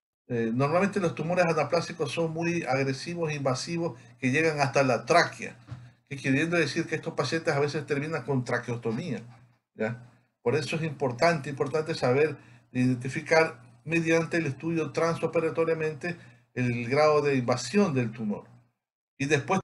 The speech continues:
de cervical para tratar de contrarrestar eso, pero son tumores que son realmente bastante renuentes y pueden recidivar.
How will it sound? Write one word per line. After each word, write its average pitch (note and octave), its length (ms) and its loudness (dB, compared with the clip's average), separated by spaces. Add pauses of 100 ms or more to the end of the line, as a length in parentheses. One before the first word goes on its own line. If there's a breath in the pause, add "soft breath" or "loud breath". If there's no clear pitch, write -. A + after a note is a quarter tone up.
(120)
de D3+ 140 2
cervical C3+ 500 0
para A#2+ 160 0
tratar B2+ 260 0
de C#3 100 -4
contrarrestar C3 760 -2
eso, B2 400 -4 (680 soft breath)
pero C3+ 160 4
son D3+ 180 -2
tumores D#3+ 360 0
que C3 100 -4
son D3 240 0
realmente C#3+ 400 -4
bastante C#3 440 -2
renuentes C#3 840 -2
y B2+ 80 -6
pueden D3 380 2
recidivar. A#2 720 -4